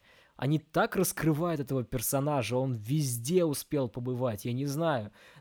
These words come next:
Ты вот, э, наверное, следующий, к кому мы перейдём, это как раз Матиас Александер.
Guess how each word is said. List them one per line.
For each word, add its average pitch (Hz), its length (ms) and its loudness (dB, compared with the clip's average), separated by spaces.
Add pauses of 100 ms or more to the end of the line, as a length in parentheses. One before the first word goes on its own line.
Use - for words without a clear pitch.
Ты 156 100 0
вот, 160 300 0
э, 143 400 0 (240)
наверное, 156 360 2
следующий, 156 500 0
к - 80 -14
кому 143 200 -2
мы 139 160 -2
перейдём, 135 440 -2
это 151 120 -2
как 131 120 -4
раз 135 260 0
Матиас 127 540 -2
Александер. 131 680 -4